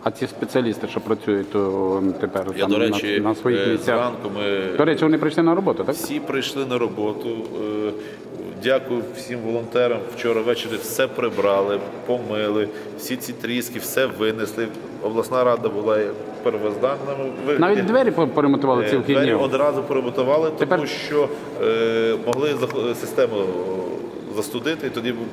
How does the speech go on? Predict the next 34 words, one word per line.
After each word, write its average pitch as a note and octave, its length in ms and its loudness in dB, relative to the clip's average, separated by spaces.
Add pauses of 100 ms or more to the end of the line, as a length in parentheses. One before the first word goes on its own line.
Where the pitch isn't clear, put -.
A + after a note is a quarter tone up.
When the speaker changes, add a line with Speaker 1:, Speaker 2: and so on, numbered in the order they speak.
(140)
Speaker 1:
Ні, B2 120 2
ні, F3 140 4
я E3 100 4
маю F3 180 4
на F3+ 60 4
увазі, F3+ 200 4
Speaker 2:
розморозили. A#2 240 2
Speaker 1:
що - 60 -4
первинний F#3 360 4
вид, E3+ 260 4
ну, D3+ 140 4
вигляд D3+ 300 2
їм B2 120 2
навіть A#2+ 200 0
не A#2 120 2
надали. A2 420 2
Speaker 2:
Е, - 40 -6 (260)
ну, C#3+ 140 -2 (500)
Speaker 1:
Треба C#3+ 160 4
Speaker 2:
намагалися C3 480 4
надати. C3 440 2
Тепер B2+ 360 0
у B2 60 -4
нас A#2+ 380 -2
є C3 220 2 (280)
питання B2 480 0
щодо A#2 540 0 (200)
реставрації A#2 960 2
цих A2 180 -6
центрального C3 640 0 (100)
входу, D3 440 0 (280)
замовлення, B2 840 2 (120)
е, G#2 880 2
скла A#2 560 4